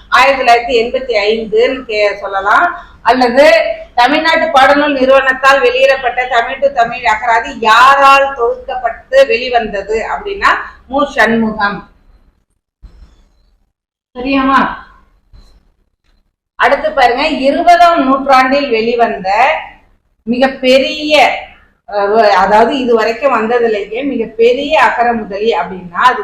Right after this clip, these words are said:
சென்னை பல்கலைக்கழகம் தொகுத்து வெளியிட்டதுதான். இருபதாம் நூற்றாண்டில் வெளிவந்த மிகப்பெரிய, மிகப்பெரிய அகர முதலி எது அப்படின்னா சென்னை பல்கலைக்கழக அக-,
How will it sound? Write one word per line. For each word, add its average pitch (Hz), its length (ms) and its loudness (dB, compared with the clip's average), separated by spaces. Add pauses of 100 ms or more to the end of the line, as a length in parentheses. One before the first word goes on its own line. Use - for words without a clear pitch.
சென்னை 277 480 -4
பல்கலைக்கழகம் 226 920 -4
தொகுத்து 208 340 -10
வெளியிட்டதுதான். 185 760 -10 (1700)
இருபதாம் 277 520 2
நூற்றாண்டில் 233 640 0
வெளிவந்த 233 500 0
மிகப்பெரிய, 233 1080 0 (420)
மிகப்பெரிய 247 880 -4
அகர 214 340 0
முதலி 185 640 -8 (640)
எது 226 260 0
அப்படின்னா 196 460 0 (600)
சென்னை 302 920 2
பல்கலைக்கழக 262 1120 2
அக-, 196 540 -4